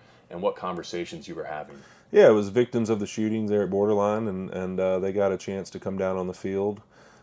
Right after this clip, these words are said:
Speaker 2: Um, you know, and I think it was some other first responders and things as well. Um,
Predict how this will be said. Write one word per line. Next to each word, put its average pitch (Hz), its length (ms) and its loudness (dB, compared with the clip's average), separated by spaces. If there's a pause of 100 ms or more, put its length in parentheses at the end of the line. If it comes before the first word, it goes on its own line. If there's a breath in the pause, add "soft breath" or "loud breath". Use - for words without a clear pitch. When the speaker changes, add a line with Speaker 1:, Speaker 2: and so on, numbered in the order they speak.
(140)
Speaker 2:
Um, 92 720 -4 (120)
you 107 140 -2
know, 98 160 2
and 92 80 0
I 92 60 -4
think 95 180 -6
it 104 40 -4
was 92 120 -4
some 92 140 -6
other 92 200 -2
first 92 240 -6
responders 95 540 -6
and 90 100 -8
things 95 220 -8
as 90 140 -10
well. 95 480 0 (400 loud breath)
Um, 90 520 -2